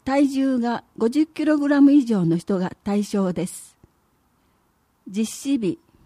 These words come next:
六月一日日曜日。時間は十時から十二時までと、十三時から十六時。場所はいずれもスーパーセンター大桑橋本店。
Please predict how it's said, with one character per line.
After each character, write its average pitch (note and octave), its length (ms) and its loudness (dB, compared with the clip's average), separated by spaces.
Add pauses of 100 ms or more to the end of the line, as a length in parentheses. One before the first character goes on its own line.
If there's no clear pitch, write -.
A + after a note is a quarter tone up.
(640)
六 B3 260 -2
月 D#4 400 -2
一 C#4+ 140 -2
日 B3 460 -8 (280)
日 A3+ 320 -2
曜 A#3+ 260 4
日。 C#3+ 200 -10 (880)
時 A3+ 140 -6
間 B3 340 2
は A3+ 240 -4 (400)
十 D4 240 2
時 A3 160 -6
か F3+ 180 -4
ら E3 300 -4
十 D4 240 2
二 D4+ 180 8
時 A3 140 0
ま F3 140 4
で E3 120 -2
と、 - 300 -10 (480)
十 D4+ 260 0
三 D4+ 300 4
時 G#3 160 -4
か E3+ 180 -6
ら D3+ 220 -8 (100)
十 B3+ 260 0
六 A#3+ 360 0
時。 E3 260 -10 (720)
場 A#3 120 0
所 D4+ 160 0
は C#4 100 2
い C4+ 80 2
ず B3+ 220 -2
れ B3+ 100 2
も A#3+ 260 2 (280)
ス D4+ 220 -4
ー D#4 60 0
パ D4 200 -2
ー D4 60 -2
セ C#4 200 0
ン A#3+ 80 4
タ - 140 -10
ー D#3+ 280 -8
大 A#3+ 220 2
桑 A#3+ 320 -2
橋 A#3 280 -2
本 A3+ 280 0
店。 E3 380 -6